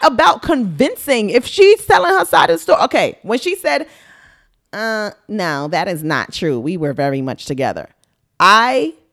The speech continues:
believe her to the capacity that if they were having sex during that time, then it would seem like just every other time that they split up, took some time off,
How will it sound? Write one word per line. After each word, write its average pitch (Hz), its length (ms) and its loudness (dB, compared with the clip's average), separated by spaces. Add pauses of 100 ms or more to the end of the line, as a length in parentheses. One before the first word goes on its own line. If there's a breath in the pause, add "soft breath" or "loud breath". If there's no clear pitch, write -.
(400)
believe 202 640 -4
her 240 240 -2
to 240 180 -8
the 190 120 -4
capacity 190 760 -4
that 156 360 -2 (540)
if 277 240 -2
they 233 260 -2
were 220 240 0
having 196 460 -4
sex - 800 -8 (300)
during 214 360 -2
that 190 260 -8
time, 285 500 -4 (420)
then 180 380 0 (140)
it 196 180 -2
would 180 220 -2
seem 180 420 -6
like 143 260 -6
just - 240 -10 (100)
every 151 440 -4
other 143 200 -2
time 123 640 -6 (100)
that 135 240 -6
they 131 220 -4
split 143 380 -6
up, 120 320 -8
took - 220 -12
some 151 220 -8
time 127 380 -6
off, 123 240 -4